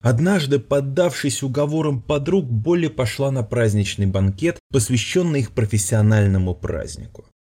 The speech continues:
Все было очень интересно, но девушка поймала себя на мысли, что ей совсем не весело.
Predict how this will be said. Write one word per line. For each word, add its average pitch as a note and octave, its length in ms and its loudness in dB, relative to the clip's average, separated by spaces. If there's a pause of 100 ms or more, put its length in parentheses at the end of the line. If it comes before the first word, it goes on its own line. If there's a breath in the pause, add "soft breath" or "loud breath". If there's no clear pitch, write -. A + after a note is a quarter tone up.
(500)
Все G3 180 4
было F#3 260 4
очень F3 440 0
интересно, F#3+ 720 0
но E3 480 0 (180)
девушка D#3+ 500 -2
поймала E3 680 0
себя C3+ 380 -2
на C3+ 160 -2
мысли, F3 420 0
что C#3+ 260 -6
ей D3+ 240 -2
совсем F3 1120 -2
не E3 140 -2
весело. G#2+ 960 -4